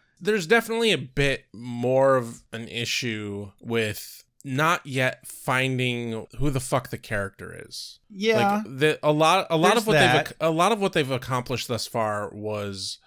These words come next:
Speaker 1: planned beforehand before they fucking cast anything.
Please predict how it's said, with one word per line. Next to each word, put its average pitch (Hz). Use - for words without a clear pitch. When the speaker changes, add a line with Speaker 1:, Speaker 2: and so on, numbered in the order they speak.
Speaker 1:
planned 113
beforehand 143
before 113
they 101
fucking 135
cast 226
anything. -